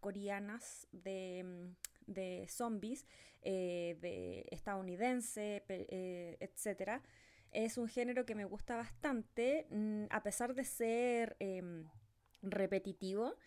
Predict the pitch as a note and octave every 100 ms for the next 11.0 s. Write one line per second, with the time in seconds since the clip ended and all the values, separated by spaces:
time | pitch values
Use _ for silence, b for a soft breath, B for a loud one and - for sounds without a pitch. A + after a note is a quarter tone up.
0 | B B B G#3 G3+ A3+ A3+ A#3+ A#3+ A#3
1 | - G#3 G3+ G3 F#3+ G#3 A3 - - -
2 | - - - G#3+ G3 G3 - B3+ D4 -
3 | D#4 E4 - - A3 A3+ A#3+ B3 B3 B3
4 | - G#3 G3+ G3 F#3+ F#3+ - - F#3+ G3
5 | F#3 G3+ G#3+ G#3 G3+ - - E3+ - -
6 | - F3+ F3 F3+ F3 - - B B B
7 | B B - G#3 G3 F#3+ G3 G#3+ A3+ A3
8 | G3 - E3+ E3 F3 F#3+ G#3 G#3+ G#3 G3+
9 | G#3+ G#3 G3+ G#3 G3+ G#3 B3 - D4 E4+
10 | C#4+ C4 C4 B3+ B3 B3 B3 A3 A3+ A#3+